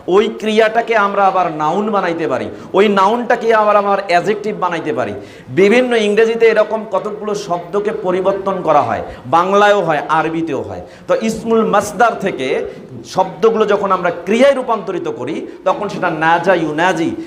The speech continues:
মুনাজাত থেকে এই শব্দগুলো আসে, যার অর্থ হলো ফিস ফিস করে কথা বলা।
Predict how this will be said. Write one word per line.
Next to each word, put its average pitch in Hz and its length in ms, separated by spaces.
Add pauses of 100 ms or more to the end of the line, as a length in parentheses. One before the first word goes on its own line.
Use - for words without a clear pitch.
মুনাজাত 180 480 (100)
থেকে 170 160
এই 165 80
শব্দগুলো 123 540
আসে, - 280 (960)
যার 165 200 (100)
অর্থ 156 300
হলো 202 420 (680)
ফিস - 380
ফিস - 340
করে 139 320
কথা 110 360
বলা। 101 360